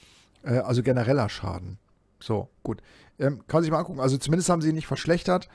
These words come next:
Äh, ich würde vom Bauchgefühl sagen, eher verbessert. Aber hier kann man eben reingucken und kann mal schauen,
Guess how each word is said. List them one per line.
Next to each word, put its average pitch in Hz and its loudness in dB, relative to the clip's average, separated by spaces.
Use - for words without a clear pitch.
Äh, 143 4
ich 135 0
würde 143 4
vom 135 -6
Bauchgefühl 147 0
sagen, 135 0
eher 127 -2
verbessert. 123 -4
Aber 151 4
hier 165 4
kann 160 -4
man 165 2
eben 143 -2
reingucken 185 0
und - -6
kann 147 4
mal 170 4
schauen, 147 2